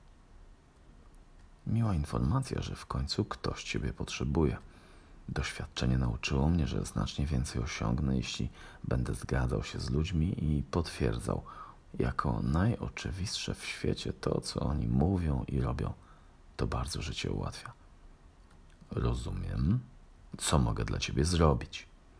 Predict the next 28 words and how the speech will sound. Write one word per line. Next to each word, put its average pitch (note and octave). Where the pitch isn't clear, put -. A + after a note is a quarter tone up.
Sprawdzałeś F#3
w -
ciągu A#2
ostatnich G2+
trzech G2
godzin G2
skrzynkę G2
mailową? F#2+
Wysłałam A#2
ci A#2
coś. -
Znalazłam D3
twoje A2
głupie G2
fotki B2
na G2
Instagramie. G2+
Uznałam, B2
że A2
nie G#2
jesteś -
napompowany A#2+
i D3+
raczej G3
musisz A2
być -
w -
porządku. G2+